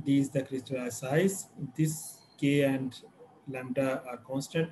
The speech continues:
Only you have to calculate the theta and the beta. And, uh, let's start with the theta. So first,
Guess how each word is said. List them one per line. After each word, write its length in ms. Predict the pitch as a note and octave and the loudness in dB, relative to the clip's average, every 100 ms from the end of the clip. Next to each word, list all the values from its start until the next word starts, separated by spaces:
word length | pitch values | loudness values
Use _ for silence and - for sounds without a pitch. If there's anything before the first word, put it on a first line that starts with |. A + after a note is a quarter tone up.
| - | -2
Only 280 | C#3 D3+ D#3+ | 2 4 6
you 180 | D3 | 4
have 200 | C3 B2+ - | 0 -6 -10
to 60 | |
calculate 600 | B2 B2 A#2+ C3+ C3+ B2+ | -8 -6 -4 0 0 0
the 260 | C#3 C3 B2+ - - - - | 0 0 -4 -16 -20 -20 -8
theta 440 | C3+ - D3+ - C#3 | -4 2 2 2 -4
and 180 | C3 | -6
the 80 | A#2 | -6
beta. 460 | A2 B2 F#3 G3 A#3+ - - - - - - - B2+ | -6 0 2 2 0 -12 -20 -20 -20 -20 -20 -14 -8
And, 380 | B2+ B2 B2 | -4 -2 -2
uh, 280 | C3 B2+ B2+ B2+ - C#3+ | -2 -2 -4 -8 -4 0
let's 280 | C#3+ D#3 D3 | 0 0 -2
start 400 | - C3 B2+ A#2+ | 0 -2 -2 -6
with 180 | A2 | -4
the 140 | A2 G3+ - - | -4 -6 -12 -8
theta. 280 | C#3 A2+ - - - _ _ _ _ _ _ _ - | -6 -6 -14 -20 -20 _ _ _ _ _ _ _ -14
So 180 | - - | -8 -2
first, 480 | D#3+ G#3 G#3 - | 4 4 2 -8